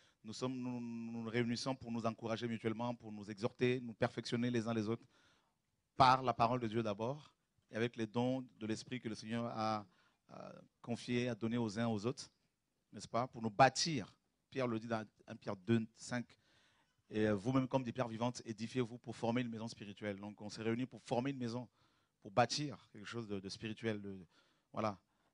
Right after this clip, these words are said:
Et, euh, et puis d'offrir des sacrifices de louange à notre Dieu. Et puis, euh, et, euh, avec les ministères qui sont, euh, établis par le Seigneur, tels que les apôtres, les prophètes, les docteurs,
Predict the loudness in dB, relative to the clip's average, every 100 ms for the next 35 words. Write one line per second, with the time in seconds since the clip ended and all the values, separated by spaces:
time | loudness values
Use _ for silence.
0 | _ -4 0 2 0 -2 -6 -12 _ _
1 | _ _ -20 -16 -2 0 0 -4 -4 -4
2 | -6 -6 -8 -10 -6 -6 -8 _ -10 -6
3 | 0 0 -2 -8 -20 _ _ _ _ -2
4 | -2 -2 -6 -6 -10 _ -20 _ _ -16
5 | -10 -2 2 2 2 -2 -6 -16 _ _
6 | _ _ _ _ _ -20 -6 0 2 2
7 | 0 -2 -2 -4 -10 -10 0 2 2 -2
8 | -2 0 -2 0 -2 2 0 0 -8 -2
9 | 2 2 0 -2 -2 -2 -6 -8 -8 -2
10 | 0 4 2 2 0 2 2 0 -8 -20
11 | _ -6 -2 -2 -2 -6 -6 -8 -8 -10
12 | -8 -6 -4 -6 0 0